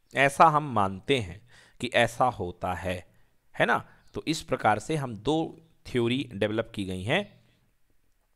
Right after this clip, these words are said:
कि डोमेन की परिसीमाएं विस्थापित होने लगती हैं, जिन डोमेनों का चुंबकीय आघूर्ण क्षेत्र के समानांतर होता है, उन डोमेनों का आकार बढ़ने लगता है, और जिन डोमेनों का चुंबकीय आघूर्ण क्षेत्र से अन्य दिशा में होता है, उनका आकार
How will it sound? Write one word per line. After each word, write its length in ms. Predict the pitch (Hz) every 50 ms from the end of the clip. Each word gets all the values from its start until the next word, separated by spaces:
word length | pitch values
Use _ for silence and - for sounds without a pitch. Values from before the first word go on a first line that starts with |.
| _ _ _ - - _ _ _ _
कि 320 | - 165 202 240 - - - _ _ _ _ _ -
डोमेन 300 | 110 135 143 151 156 156
की 120 | 151 151
परिसीमाएं 540 | 139 - 123 120 123 120 - 120 117 117 113
विस्थापित 500 | 104 98 - - - 98 92 - 110 104
होने 160 | 120 120 117
लगती 320 | 120 123 120 - - 135 139
हैं, 360 | 135 160 190 - _ _ _ _ _ _ - - _ - _ _ -
जिन 280 | 98 104 127 196 202 196
डोमेनों 340 | 175 170 156 156 147 147 147
का 100 | 151 151
चुंबकीय 480 | 143 - 123 113 120 117 117 127 127
आघूर्ण 360 | 120 110 107 101 113 139 156 170
क्षेत्र 460 | - - - - - - 104 110 117
के 100 | 123 123
समानांतर 500 | - - 95 92 101 98 104 101 131 127
होता 220 | 123 123 - 151
है, 60 | 147
उन 200 | - - 123 123
डोमेनों 260 | 113 110 113 110 113 110
का 100 | - 101
आकार 240 | 101 - 101 90
बढ़ने 260 | 87 90 92 95 110 117
लगता 280 | 117 117 - - 135
है, 220 | 135 156 185 - - - - - - _ _ _
और 120 | - 107 107
जिन 200 | 131 165 180 170
डोमेनों 280 | 175 160 160 156 156
का 80 | 156 151
चुंबकीय 380 | 156 139 131 131 123 - 135
आघूर्ण 220 | 123 113 120 123 123
क्षेत्र 280 | - - 131 - 127
से 120 | 123 - -
अन्य 220 | - - 107 113
दिशा 240 | 110 110 107 120 113
में 80 | 113 113
होता 220 | 113 107 - 127
है, 60 | -
उनका 320 | - 90 113 110 - 107 98
आकार 540 | 95 - - 104 117 151 208 233 - -